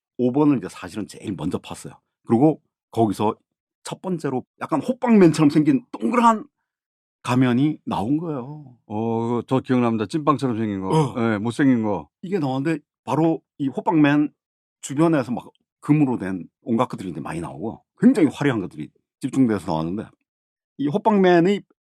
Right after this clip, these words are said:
Speaker 1: 번호가 나마 육 이 삼입니다.
Speaker 2: <laughs>
Speaker 1: 나마가, 아, 아테네 국립고고학박물관이란 뜻이고요.
Speaker 2: 어. 우리나라 국보 일 호 이런 식의 번호 매김인가 보죠?
Speaker 1: 그렇습니다.
Speaker 2: 어.
Speaker 1: 박물관 이제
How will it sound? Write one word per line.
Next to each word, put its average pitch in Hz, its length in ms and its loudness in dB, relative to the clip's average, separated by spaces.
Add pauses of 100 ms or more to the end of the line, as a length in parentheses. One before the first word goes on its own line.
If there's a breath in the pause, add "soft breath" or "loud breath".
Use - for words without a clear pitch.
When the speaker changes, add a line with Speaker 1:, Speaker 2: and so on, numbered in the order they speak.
(840)
Speaker 1:
번호가 175 640 4 (500)
나마 208 540 6 (540)
육 233 140 4 (220)
이 170 280 -6
삼입니다. 202 720 2
Speaker 2:
<laughs> - 680 -14
Speaker 1:
나마가, 107 720 -2 (200)
아, - 80 -20 (840 soft breath)
아테네 101 500 -4
국립고고학박물관이란 82 1500 -4
뜻이고요. 85 460 -18 (240)
Speaker 2:
어. 82 380 -16 (340)
우리나라 127 580 2 (540)
국보 143 400 0
일 127 120 4
호 120 140 4
이런 120 220 4
식의 110 220 -6
번호 104 260 -4
매김인가 98 360 -4
보죠? 92 200 -8
Speaker 1:
그렇습니다. 113 260 -16
Speaker 2:
어. 92 140 -16
Speaker 1:
박물관 135 420 -2
이제 92 160 -6